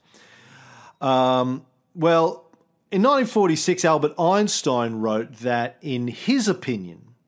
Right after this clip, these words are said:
the bomb was dropped, and this is a quote,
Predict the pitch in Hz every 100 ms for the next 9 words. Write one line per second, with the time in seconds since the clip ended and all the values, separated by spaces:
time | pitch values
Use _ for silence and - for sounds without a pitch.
0 | _ _ _ _ _ _ _ _ _ 123
1 | 117 175 220 220 151 120 135 131 - -
2 | - _ _ _ _ _ _ _ 120 147
3 | 151 131 - 127 117 135